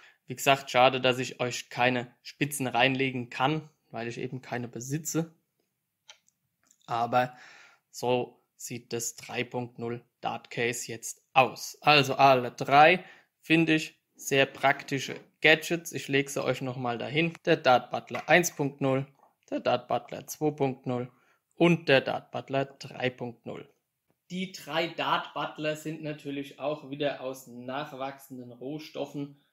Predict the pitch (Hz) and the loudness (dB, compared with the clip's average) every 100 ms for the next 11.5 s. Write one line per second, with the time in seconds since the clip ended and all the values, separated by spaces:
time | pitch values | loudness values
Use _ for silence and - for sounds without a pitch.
0 | _ - 127 - 127 127 123 _ _ 139 | _ -14 -14 -12 -12 -12 -16 _ _ -12
1 | 127 117 120 139 156 - 127 139 - 147 | -10 -10 -8 -6 -6 -8 -12 -12 -12 -10
2 | 143 - _ _ _ _ 120 120 - - | -10 -12 _ _ _ _ -12 -12 -16 -18
3 | 123 117 120 127 - _ _ _ - 120 | -12 -10 -10 -14 -16 _ _ _ -20 -18
4 | 113 123 127 - - 123 120 - 131 120 | -10 -10 -10 -12 -12 -10 -8 -10 -12 -14
5 | 117 - _ _ - 123 127 127 120 120 | -16 -20 _ _ -12 -8 -6 -6 -10 -10
6 | 120 127 - 123 123 123 127 127 120 120 | -10 -10 -10 -8 -8 -8 -12 -10 -10 -10
7 | 117 113 117 117 131 151 156 151 _ _ | -12 -12 -12 -8 -4 -4 -4 -10 _ _
8 | _ 135 127 123 - 127 120 120 117 127 | _ -8 -8 -10 -12 -10 -8 -10 -10 -8
9 | 127 123 123 - 123 123 _ _ - 123 | -6 -6 -8 -10 -10 -10 _ _ -10 -10
10 | 120 139 131 135 131 123 - 165 - 147 | -6 -4 -2 -4 -4 -10 -10 -6 0 0
11 | 151 147 139 147 147 | 0 0 0 -2 -4